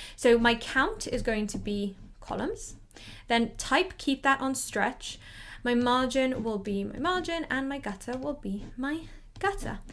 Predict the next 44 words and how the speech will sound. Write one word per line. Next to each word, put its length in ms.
Now, 200
I 360
really 380
don't 160
like 140
this 160
red 160
color. 220
It 60
really 180
bothers 340
me, 120
so 140
I'm 100
gonna 140
change 320
the 60
color 260
to 160
something 380
a 20
bit 180
more 300
my 120
style, 400
but 380
you 100
can 120
keep 200
it 60
at 100
red 200
if 120
you 60
want. 300
So 260
we 220
can 200
see 240
our 160
columns 340
in 160
action 320
already. 480